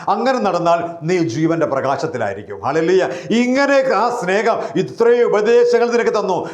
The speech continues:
നീ നടക്കേണ്ട വഴികളെക്കുറിച്ച് പറഞ്ഞു തന്നു, ഇവിടെ ലാസ്റ്റ് പറഞ്ഞു നിനക്ക് ആ സ്നേഹം ഉണ്ടായിരിക്കണം എന്ന് പറഞ്ഞു.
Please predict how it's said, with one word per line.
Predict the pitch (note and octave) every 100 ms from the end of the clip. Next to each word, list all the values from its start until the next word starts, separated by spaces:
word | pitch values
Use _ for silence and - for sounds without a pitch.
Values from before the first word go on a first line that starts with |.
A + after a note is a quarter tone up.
| -
നീ | G3+ G3+
നടക്കേണ്ട | G3 G#3+ A#3+ A#3+
വഴികളെക്കുറിച്ച് | F3 G#3+ A#3+ A#3+ A#3 G3+
പറഞ്ഞു | G3+ G3
തന്നു, | F#3 E3 - - D#3+
ഇവിടെ | F3+ G3+ F3
ലാസ്റ്റ് | F3+ A3 A#3+
പറഞ്ഞു | A3 G#3 G3+ - - D3
നിനക്ക് | F3 F3+
ആ | F3+ -
സ്നേഹം | D3 D#3+ F3+ G#3+
ഉണ്ടായിരിക്കണം | A3 A3 G#3 F#3+
എന്ന് | F3+
പറഞ്ഞു. | D#3 C#3+